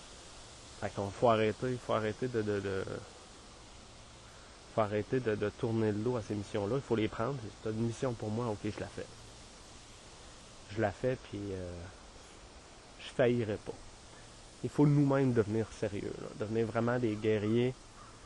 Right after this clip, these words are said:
au service de Dieu Tout-Puissant.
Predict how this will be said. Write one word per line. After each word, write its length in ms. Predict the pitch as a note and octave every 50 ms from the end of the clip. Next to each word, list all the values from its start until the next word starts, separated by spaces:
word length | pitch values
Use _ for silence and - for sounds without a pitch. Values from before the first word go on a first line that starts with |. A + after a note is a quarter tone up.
| - - - - - - - - - - - - - - - - -
au 80 | - A2
service 800 | - - - - C#3+ - A2+ B2 C#3 C3+ - - - - - - - - - - - - - - - - - - - - - - - - - - - - - - - - - - - - - - - - - - - - -
de 100 | G#2+ G#2
Dieu 320 | G2 F#2 F#2+ G#2+ A#2 A#2 G#2 -
Tout-Puissant. 500 | - G2+ - - G2+ F#2+ F2+ - -